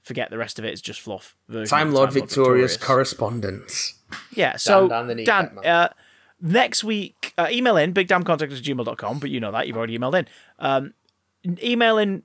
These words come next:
Speaker 1: uh, we won't be talking about it next week, 'cause next week, uh, we'll magically be talking about something else for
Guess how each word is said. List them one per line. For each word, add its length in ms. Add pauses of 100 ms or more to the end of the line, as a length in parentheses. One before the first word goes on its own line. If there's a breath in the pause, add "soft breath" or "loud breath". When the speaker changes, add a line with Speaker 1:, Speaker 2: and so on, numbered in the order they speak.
(160)
Speaker 1:
uh, 260
we 140
won't 220
be 80
talking 160
about 160
it 80
next 320
week, 200
'cause 120
next 260
week, 460
uh, 400
we'll 340 (180)
magically 680
be 220
talking 340
about 200
something 200
else 180
for 280